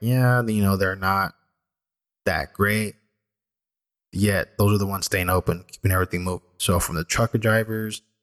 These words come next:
people working in healthcare industry, fast food workers, markets, you know,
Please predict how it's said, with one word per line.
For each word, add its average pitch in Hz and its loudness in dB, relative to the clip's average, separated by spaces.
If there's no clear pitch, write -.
people 98 2
working 98 -2
in 95 -2
healthcare 110 0
industry, 117 0
fast 101 -2
food 113 6
workers, 113 0
markets, 110 0
you 95 -2
know, 92 2